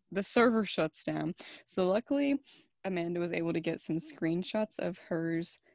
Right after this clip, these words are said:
um, before we could,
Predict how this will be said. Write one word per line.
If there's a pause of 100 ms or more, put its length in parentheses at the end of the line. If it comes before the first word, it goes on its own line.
(520)
um,
before
we
could,